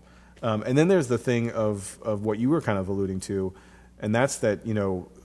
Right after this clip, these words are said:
picking up a second instrument can help you with your main instrument or help you understand jazz better. Like, I feel like everybody should know a little bit of piano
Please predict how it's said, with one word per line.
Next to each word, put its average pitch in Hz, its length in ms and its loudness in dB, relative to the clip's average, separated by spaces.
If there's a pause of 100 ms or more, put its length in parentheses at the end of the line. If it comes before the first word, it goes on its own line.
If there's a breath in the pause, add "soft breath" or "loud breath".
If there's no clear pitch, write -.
(100)
picking 127 200 0
up 110 100 0
a - 20 -16
second 104 260 -2
instrument 113 280 -4
can 101 100 -8
help 110 260 -2
you 107 80 -4
with 101 180 -6
your 101 100 -6
main 101 220 -4
instrument 101 340 -6
or 87 80 -6
help 120 200 0
you 117 100 -8
understand 101 640 -4 (440 loud breath)
jazz 120 420 0
better. 82 280 -6
Like, 98 220 -8
I 143 80 -2
feel 165 300 -4
like 131 180 2
everybody 139 440 0
should 107 160 -10
know 104 140 -2
a 98 40 -2
little 135 200 2
bit 127 100 2
of 104 60 -6
piano 95 440 -6